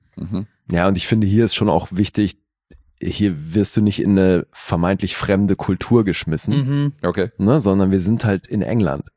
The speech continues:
Speaker 3: Genau. Und die haben wir dann den Antagonisten, Clive Hamilton, gespielt von John Carson, wo halt kurz erzählt wird, dass der dann, nachdem er die Ländereien von seinem Vater geerbt hat und damit eben den Reichtum,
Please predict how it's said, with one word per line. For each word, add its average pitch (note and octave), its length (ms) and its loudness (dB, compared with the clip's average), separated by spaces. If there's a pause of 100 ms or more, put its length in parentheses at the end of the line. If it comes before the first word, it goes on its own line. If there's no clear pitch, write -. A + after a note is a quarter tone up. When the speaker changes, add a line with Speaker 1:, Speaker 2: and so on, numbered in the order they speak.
(280)
Speaker 3:
Genau. A2+ 320 -2 (520)
Und B2+ 180 -4
die A#2+ 160 0
haben C#3 180 2
wir C#3 140 4
dann C3 120 4
den B2 140 4
Antagonisten, C3+ 880 0
Clive A#2 340 -4
Hamilton, C3+ 300 0
gespielt A#2+ 320 -4
von A#2 200 -4
John A2 200 -4
Carson, B2+ 460 0 (580)
wo A#2 220 -2
halt A#2 180 -4
kurz - 260 -2
erzählt C3 440 -2
wird, A2+ 360 0
dass G#2+ 160 -4
der G#2+ 300 0
dann, G#2 380 0 (340)
nachdem A#2 400 -2
er A2+ 360 0 (760)
die A#2+ 80 -2
Ländereien A2+ 680 2
von A#2+ 220 -2
seinem A2+ 160 -2
Vater C#3 260 -2
geerbt B2+ 420 -2
hat C3+ 360 -4
und B2 160 -4
damit A#2 240 0
eben A#2 220 -2
den A2 120 0
Reichtum, A#2 560 -2